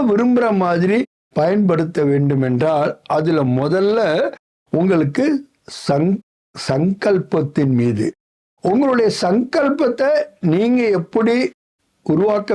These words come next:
வேண்டும் என்று நினைக்கின்றீர்களோ, அதுல எவ்வளவு திடத்தன்மை இருக்க வேண்டும் என்று நினைக்கிறோ, அப்படி உங்களால செய்ய முடிய வேண்டும்.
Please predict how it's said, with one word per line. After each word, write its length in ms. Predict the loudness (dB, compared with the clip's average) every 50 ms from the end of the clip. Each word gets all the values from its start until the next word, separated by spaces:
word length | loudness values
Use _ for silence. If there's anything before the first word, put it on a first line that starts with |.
| 0 0
வேண்டும் 280 | 0 0 0 0 0 0
என்று 140 | 0 0 0 0 0
நினைக்கின்றீர்களோ, 800 | 0 0 -2 -2 -2 -2 0 0 2 2 2 2 2 2 0 0 -2 -4 -6 _ _ _ _ _ _ _
அதுல 280 | -2 0 0 2 2 2 0 0
எவ்வளவு 300 | 0 0 0 0 -2 -2 0
திடத்தன்மை 640 | 0 0 0 0 -2 -4 -2 -2 0 2 2 2 2 0
இருக்க 220 | 0 -2 0 0 0 0
வேண்டும் 280 | 2 2 2 2 2 2
என்று 160 | 2 2 2 0 0
நினைக்கிறோ, 520 | 0 0 0 -2 -2 -2 0 0 0 0 0 -2 -4 -4 -4 -6 -6
அப்படி 260 | -4 -4 -2 -2 0 0 0
உங்களால 440 | 2 2 2 2 2 2 2 0 0 -4 -8 _ _ _ -4
செய்ய 300 | -2 0 0 2 2 2 2 2
முடிய 220 | 2 2 2 2 2 2 2 2
வேண்டும். 380 | 0 0 0 0 -2 -2 -2